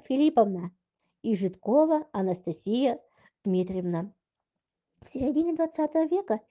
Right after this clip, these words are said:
не было технических средств, не хватало учебников, пособий и даже мела. Учителя надеялись только на свой творческий талант, да и бесконечная любовь к детям творила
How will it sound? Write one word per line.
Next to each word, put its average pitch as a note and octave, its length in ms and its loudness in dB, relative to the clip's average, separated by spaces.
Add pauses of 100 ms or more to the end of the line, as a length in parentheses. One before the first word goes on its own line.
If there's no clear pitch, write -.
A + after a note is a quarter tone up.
(280)
не C4+ 200 0
было F4 200 0
технических B3 640 -6
средств, - 580 -8 (600)
не C4 60 -2
хватало C4+ 420 -2
учебников, C#4 680 -4 (320)
пособий C4+ 600 -2 (460)
и G#3+ 60 -6
даже D4+ 320 0
мела. G3+ 400 -4 (720)
Учителя D#4+ 600 2 (1600)
надеялись C#4 580 4
только B3+ 260 2
на A#3+ 120 2
свой D4 340 -2
творческий G#3+ 600 -2
талант, G#3 440 0 (280)
да G#3 100 0
и G#3+ 60 2
бесконечная G#3 840 0
любовь A#3+ 480 2
к A3+ 60 -14
детям C#4+ 500 -2 (160)
творила G#3+ 520 0